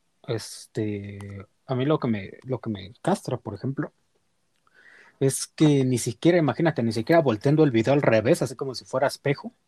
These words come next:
ni volteándolo así, no se te quita el copyright. Eso es, creo que, no sé, he visto yo-, que youtubers sí lo pueden hacer, pero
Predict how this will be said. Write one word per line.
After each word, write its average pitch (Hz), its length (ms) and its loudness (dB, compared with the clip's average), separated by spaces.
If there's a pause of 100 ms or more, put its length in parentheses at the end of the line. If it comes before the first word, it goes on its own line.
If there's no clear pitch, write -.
(200)
ni 117 120 -8
volteándolo 120 580 0
así, 143 140 -6
no 135 120 -2
se 123 140 -6
te - 100 -12
quita - 180 -4
el 110 80 -4
copyright. 104 440 -2 (120)
Eso 143 160 -6
es, - 180 -6 (800)
creo 180 280 4
que, 135 720 2
no 147 200 -2
sé, 139 580 -4 (560)
he 143 100 4
visto 202 260 4
yo-, 170 200 0
que 127 120 -2
youtubers 160 500 4
sí 185 80 2
lo 175 140 4
pueden 180 220 4
hacer, 165 300 2
pero 117 540 0